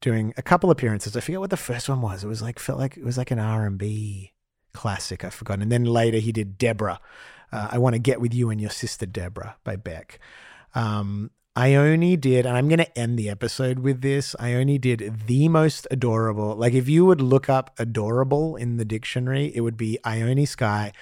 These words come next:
singing After Hours by the Velvet Underground with a backing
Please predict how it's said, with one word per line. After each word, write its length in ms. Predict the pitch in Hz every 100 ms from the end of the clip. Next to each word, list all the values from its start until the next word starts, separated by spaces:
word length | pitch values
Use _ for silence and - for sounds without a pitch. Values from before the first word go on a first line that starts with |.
| -
singing 320 | - 123 120 117
After 400 | 110 120 - 131
Hours 560 | 110 107 107 107 104 - -
by 120 | -
the 80 | 113
Velvet 320 | 107 113 110
Underground 540 | 107 107 107 101 98 101 - - - -
with 140 | 120 120
a 80 |
backing 720 | 110 120 120 - 127 120 117